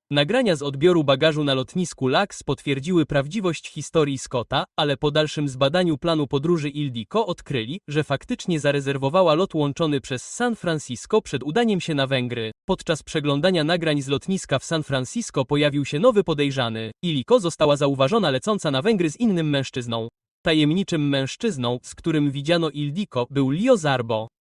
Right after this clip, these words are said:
Policja skontaktowała się z Lio, który powiedział detektywom, że on i Iliko byli w związku z przerwami i podróż na Węgry była ostatnim razem, kiedy ją widział.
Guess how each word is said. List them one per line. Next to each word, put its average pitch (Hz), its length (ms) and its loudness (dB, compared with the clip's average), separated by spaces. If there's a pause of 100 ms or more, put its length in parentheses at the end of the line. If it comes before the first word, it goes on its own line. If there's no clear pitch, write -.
(180)
Policja 165 420 0
skontaktowała 151 760 0
się 143 160 -6
z 127 80 -10
Lio, 165 220 2
który 151 320 -2
powiedział 160 460 0
detektywom, 139 720 -2
że 156 200 -2
on 160 220 -2
i 156 200 -10
Iliko 165 340 0
byli 143 300 -2
w 131 60 -10
związku 147 480 -2
z - 80 -14
przerwami 160 600 0
i 143 40 -6
podróż 160 400 0
na 131 120 0
Węgry 160 360 0
była 139 240 4
ostatnim 165 520 -2
razem, 139 400 0
kiedy 135 220 -2
ją 208 200 4
widział. 113 480 -4